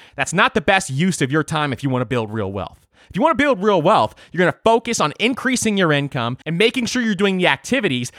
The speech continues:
that have the greatest impact for your bottom line. So I set up automatic transfers to my savings accounts so that I can use my savings systems. So there's great ones out there. I like C I T Bank. I like Capital One.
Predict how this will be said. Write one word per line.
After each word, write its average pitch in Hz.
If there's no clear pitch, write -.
that 156
have 160
the 127
greatest 247
impact 190
for -
your 131
bottom 110
line. 92
So 202
I 254
set 285
up 240
automatic 202
transfers 160
to 262
my 320
savings 131
accounts 120
so -
that 196
I 202
can 233
use 160
my 214
savings 233
systems. -
So 190
there's 208
great 233
ones 247
out 151
there. 175
I 170
like 220
C 220
I 208
T 202
Bank. 190
I 165
like 170
Capital 208
One. 110